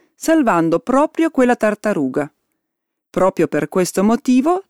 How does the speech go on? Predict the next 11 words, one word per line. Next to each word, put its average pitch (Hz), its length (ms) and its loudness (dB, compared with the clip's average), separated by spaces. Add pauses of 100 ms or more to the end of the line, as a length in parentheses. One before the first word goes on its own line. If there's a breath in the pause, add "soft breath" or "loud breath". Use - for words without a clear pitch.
Tina 175 460 0
ha 262 100 0
portato 170 580 -4
gli 156 140 -2
anelli 185 480 0
durante 208 460 0
la 190 100 0
cerimonia 196 760 0
nei 226 240 2
giardini 190 540 0
botanici. 147 760 -2